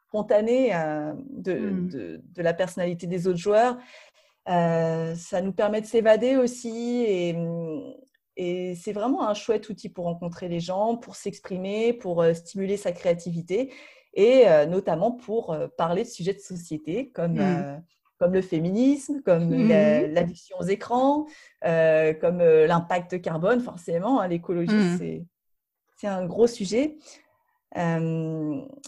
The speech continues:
Speaker 1: et donc, c'est comme ça que petit à petit, euh, j'ai, j'ai fondé les Claps. Alors, ça s'est pas fait en deux jours, hein,
Speaker 2: Mmh, tu
Speaker 1: euh, parce que quand, euh, on a vu avec mon collègue qu'on n'allait pas pouvoir faire un,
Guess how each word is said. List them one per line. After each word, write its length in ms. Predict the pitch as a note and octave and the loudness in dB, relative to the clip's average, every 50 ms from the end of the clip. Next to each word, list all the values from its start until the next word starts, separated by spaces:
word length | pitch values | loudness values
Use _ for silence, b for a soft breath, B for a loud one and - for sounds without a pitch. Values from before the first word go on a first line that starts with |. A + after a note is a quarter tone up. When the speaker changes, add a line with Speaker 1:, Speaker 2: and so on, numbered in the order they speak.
| - - | -10 -6
Speaker 1:
et 100 | F#3+ G3 | -4 -4
donc, 260 | F#3+ A3+ A#3+ B3 B3 | -2 0 -2 -2 -4
c'est 440 | - - - - - - - A3 G#3 | -6 -16 -18 -18 -18 -12 -12 -12 -8
comme 220 | - - G#3 G3+ F#3+ | -2 0 0 0 0
ça 240 | F3 - G3 B3+ | -2 -4 -4 -4
que 140 | C#4 - A3+ | -2 -4 -4
petit 420 | F#3 - G3+ G3 G3+ - F#3+ - F#3+ | -4 -4 -6 -8 -8 -6 -2 0 0
à 60 | F3 | 0
petit, 540 | F3+ - - - G#3+ A#3 B3 C4+ C4+ C4+ - | 0 -2 -14 -12 -8 -4 -2 0 2 2 2
euh, 340 | - E3+ D#3+ D#3 D#3 D#3 D#3 | 2 2 0 0 0 -2 -2
j'ai, 680 | D#3 E3 E3+ E3+ E3 D#3+ D#3+ D#3+ D#3+ D#3+ D#3 D#3 D#3 D#3 | -4 -4 -4 -4 -4 -4 -4 -6 -6 -6 -6 -6 -6 -6
j'ai 140 | D#3 F#3+ A3 | -6 -6 -6
fondé 280 | - - G3 F#3 G3 | -8 -6 -4 -2 -2
les 100 | F3 D#3 | -2 -2
Claps. 240 | D#3 G3+ A3+ D#4 D#4 | 0 0 -2 0 0
Alors, 180 | F#3 E3 D#3+ - | 0 0 -2 -2
ça 100 | - E3+ | -4 -4
s'est 120 | F3 E3+ | -2 0
pas 140 | F3 A#3 B3 | 0 0 0
fait 140 | B3 C4 A#3+ | 0 0 -2
en 80 | A3 | 0
deux 100 | F#3+ G3 | 0 -2
jours, 280 | F#3 F#3+ A#3+ D4 C4 G#3 | -4 -4 -4 -4 -2 -2
hein, 260 | G3+ C#4 - - _ _ _ - - | -2 -4 -6 -8 _ _ _ -6 -2
Speaker 2:
Mmh, 240 | G#3+ G#3 F#3+ F3+ | 0 2 2 2
tu 40 | F3+ F3 | 2 2
Speaker 1:
euh, 520 | E3 D#3+ D#3+ D#3 D#3 D#3 D3+ D3+ D3 D#3 D3+ | 2 2 4 4 4 4 4 4 2 2 -2
parce 400 | - - E3+ E3 - - - - | -4 -6 -6 -6 -6 -12 -18 -16
que 880 | - F#3 F3+ F3 E3+ E3 E3 D#3+ E3 E3 E3 D#3 C#3 C3 C2 A1 G1+ - - - - - - - | -10 -6 -2 -2 -2 -2 -2 -2 -4 -4 -6 -6 -6 -8 -10 -12 -14 -16 -18 -20 -20 -20 -16 -10
quand, 300 | - G3 F#3+ F#3+ - G3 | -6 -6 -6 -6 -4 -2
euh, 220 | F3+ E3+ E3+ E3+ | 0 0 2 0
on 280 | E3 E3 E3+ E3+ E3+ E3+ | 0 -2 -2 -4 -2 0
a 140 | E3+ F3 F3 | 0 0 0
vu 220 | E3+ F3+ G3+ G#3+ | 0 0 0 2
avec 280 | F3+ E3 D#3+ D#3+ - - | 2 2 2 0 -2 -6
mon 120 | F3 E3+ | -8 -6
collègue 360 | E3+ - G3 G3 G3 G3 G3 | -4 -4 -2 0 0 -2 -2
qu'on 140 | - - E3 | -6 -10 -8
n'allait 200 | E3 D#3+ E3 E3+ | -6 -6 -6 -6
pas 140 | E3+ G3 G3 | -4 -4 -4
pouvoir 380 | G3 - - G3+ F3+ F#3 F3 - | -6 -6 -8 -6 -4 -4 -4 -4
faire 280 | - G3+ G3 F#3+ E3+ | -4 -4 -4 -4 -4
un, 360 | D#3+ D#3 D3 D3 D3 - - | -6 -6 -6 -6 -8 -10 -12